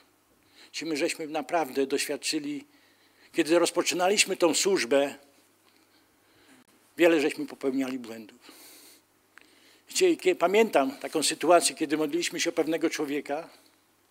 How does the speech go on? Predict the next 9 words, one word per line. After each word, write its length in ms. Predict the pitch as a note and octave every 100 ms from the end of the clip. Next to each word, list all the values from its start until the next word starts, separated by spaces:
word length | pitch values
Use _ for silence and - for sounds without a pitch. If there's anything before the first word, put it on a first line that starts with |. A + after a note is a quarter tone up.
| _ _ _ _ _ _ _ _ _ _
i 280 | D3 C#3+ C3+ - -
taki 220 | C3+ D3
duch 420 | C3 A3+ G3+ - - - - - - -
Lucyfera 580 | E3+ E3 E3+ C3+ G#2 G2+ - _
nagle 460 | D#3 D3 C#3+ D3 C3+
zamanifestował 800 | A#2+ D#3 D#3 C3+ D#3+ - E3 D#3+
się 80 | D#3+
i 40 |
powiedział, 280 | D#3 D#3+